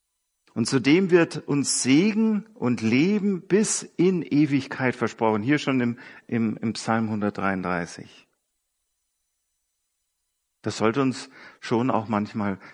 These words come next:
zu denken geben. Und es war mir tatsächlich so, dass wo wir, wo Einheit da ist oder wo Einheit fehlt,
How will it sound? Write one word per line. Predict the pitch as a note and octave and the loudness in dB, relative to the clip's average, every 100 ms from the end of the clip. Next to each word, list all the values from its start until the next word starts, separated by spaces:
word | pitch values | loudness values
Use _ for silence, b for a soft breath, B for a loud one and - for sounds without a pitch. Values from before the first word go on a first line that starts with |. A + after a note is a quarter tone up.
| B | B
zu | - | -8
denken | - G2 G#2 G2 | -4 -4 -4 -8
geben. | F#2 G2+ F2 E2+ D#2+ _ _ _ _ _ _ _ _ _ _ _ _ _ _ _ _ _ _ B B B B _ _ | -8 -8 -8 -12 -18 _ _ _ _ _ _ _ _ _ _ _ _ _ _ _ _ _ _ B B B B _ _
Und | - G#2+ | -10 -2
es | C3 C3+ - _ _ _ _ - | 0 0 -6 _ _ _ _ -4
war | A#2+ D3+ | 2 4
mir | D3+ C#3+ | 4 4
tatsächlich | C#3+ - C#3+ D3+ B2 | 4 4 2 2 0
so, | C#3 C#3+ D3 - _ _ _ _ _ _ _ _ _ _ b b - | -2 -2 -2 -8 _ _ _ _ _ _ _ _ _ _ b b -2
dass | A2 A2+ - - - _ | -2 -2 -6 -10 -14 _
wo | A2+ B2 | -2 -2
wir, | A2 A#2 A2 G#2 G#2 - _ _ _ _ _ _ _ - - | 2 4 4 4 0 -8 _ _ _ _ _ _ _ -18 -4
wo | G#2 - | -2 0
Einheit | A2+ C#3+ D3+ B2+ A#2+ G#2+ - - | 0 0 0 -2 0 0 0 -2
da | G2+ D3 G3 | 2 2 2
ist | A#2 F#2+ | 0 -4
oder | - A#2+ A#2+ | -2 0 2
wo | B2 | 0
Einheit | B2 A#2+ A#2+ A2 G2+ - | 0 -2 -2 -2 -2 -4
fehlt, | - - D3 G#2 A2 | -6 -2 2 2 -2